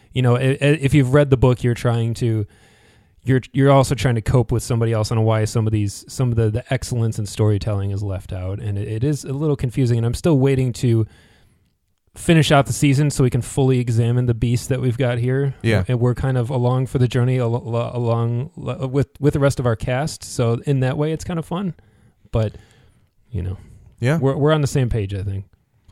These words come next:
Speaker 2: That's good. Thank you, Katrine, for,
Speaker 1: Yes.
Speaker 2: for writing into Nick and for not
Speaker 1: I also,
Speaker 2: potentially
Speaker 1: uh,
Speaker 2: spoiling me on anything by just directing it towards him on Twitter.
Speaker 1: I did recommend the sequel to her, and no details on who is in the sequel,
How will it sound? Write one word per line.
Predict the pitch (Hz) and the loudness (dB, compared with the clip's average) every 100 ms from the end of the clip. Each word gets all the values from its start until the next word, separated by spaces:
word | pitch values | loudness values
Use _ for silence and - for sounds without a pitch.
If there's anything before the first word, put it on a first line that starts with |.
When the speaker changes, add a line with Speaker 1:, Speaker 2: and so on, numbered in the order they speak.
| - - | -18 -2
Speaker 2:
That's | 104 - | 0 2
good. | 123 160 113 - - - | 2 2 0 -16 -20 -14
Thank | - 107 101 | -2 -2 0
you, | 101 | -4
Katrine, | 98 - 107 135 135 | -4 -4 -4 -2 -4
for, | 90 82 80 87 | -2 -2 -2 -6
Speaker 1:
Yes. | 131 113 85 | -4 -2 0
Speaker 2:
for | |
writing | 87 87 90 | 0 -2 -4
into | 90 95 | -4 -2
Nick | 113 | 0
and | 117 101 | 0 0
for | - | 0
not | 101 104 101 _ _ _ _ _ _ 120 | 2 0 0 _ _ _ _ _ _ 0
Speaker 1:
I | |
also, | 135 135 | 4 4
Speaker 2:
potentially | - 131 127 120 | 6 6 8 6
Speaker 1:
uh, | |
Speaker 2:
spoiling | 113 123 135 120 92 | 4 4 2 2 0
me | 90 | -2
on | 87 | -2
anything | 87 87 90 90 | -4 -4 -4 -4
by | 90 90 | -2 -2
just | 95 92 | -2 -6
directing | - 90 95 92 87 | -2 -2 -2 -4 -8
it | - | -6
towards | 92 87 | -4 -4
him | 110 101 | -4 -4
on | 85 82 | -4 -6
Twitter. | 101 | 0
Speaker 1:
I | 139 | 2
did | 160 156 | 2 2
recommend | 160 160 143 | 2 2 2
the | 123 | 2
sequel | - 135 123 | 0 0 0
to | 113 | 0
her, | 107 104 110 | -2 -2 -4
and | 110 113 | -4 -2
no | 127 139 | 0 2
details | 131 120 123 117 110 | 2 0 0 0 0
on | 120 117 | -2 0
who | 135 131 127 127 | 4 4 6 2
is | 117 113 | 0 -2
in | 135 131 | -2 -2
the | |
sequel, | - 113 104 - 98 | -2 -6 -6 -8 -8